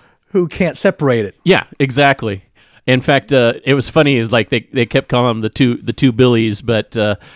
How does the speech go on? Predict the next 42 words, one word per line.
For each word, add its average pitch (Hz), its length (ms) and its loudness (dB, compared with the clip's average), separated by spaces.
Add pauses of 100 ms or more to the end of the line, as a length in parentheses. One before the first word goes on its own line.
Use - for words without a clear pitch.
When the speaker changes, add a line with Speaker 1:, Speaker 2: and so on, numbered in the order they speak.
(140)
Speaker 2:
he 127 100 2
was 120 140 -2
talking 123 340 0
about 113 340 0
how, 104 540 0
uh, 98 300 -2
Bill 113 200 2
Murray 110 340 0
really 104 320 0
brought 110 380 2
out 104 360 0 (360)
his 117 600 0 (200)
take 127 300 0
on 110 160 -4
the 98 80 -8
character 117 540 0
of 92 100 -4
Walter 95 300 -4
Peck, 95 320 -8
because 95 400 -8
he's 98 340 -8
like, 92 220 -4 (260)
he's 113 180 -2
like, 104 300 -2
"I've 127 180 4
gotta, 123 400 4
I 110 120 0
gotta 113 240 0 (160)
play 113 180 2
up 104 140 0
against 98 320 -8
Bill 92 160 -4
Murray, 95 400 -2
so - 180 -8
I've 117 160 2
gotta 101 180 0
really 123 380 4
bring 113 240 0
my 101 160 -4
A 139 240 4
game." 98 400 -4 (400)
And 101 480 -4